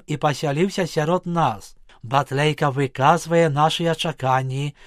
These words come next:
але таксама і нашую падзяку таму,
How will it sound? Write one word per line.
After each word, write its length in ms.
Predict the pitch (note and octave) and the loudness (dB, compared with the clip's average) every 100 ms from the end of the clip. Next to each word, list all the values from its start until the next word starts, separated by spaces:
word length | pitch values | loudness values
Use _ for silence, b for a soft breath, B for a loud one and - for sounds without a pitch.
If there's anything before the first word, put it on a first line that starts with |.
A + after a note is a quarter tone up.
| B B | B B
але 300 | - C#3 D#3 | 0 2 4
таксама 560 | D#3+ D#3 - D#3+ F#3+ G3 | 2 0 2 2 2 0
і 140 | D#3+ C3+ | -2 0
нашую 500 | C#3+ F3+ - F#3+ E3+ | 4 2 2 0 0
падзяку 520 | D#3 A#2 D#3+ E3+ E3+ | -2 2 2 2 -2
таму, 560 | C#3+ A#2+ B2+ F#3 D#3+ | 0 0 0 0 0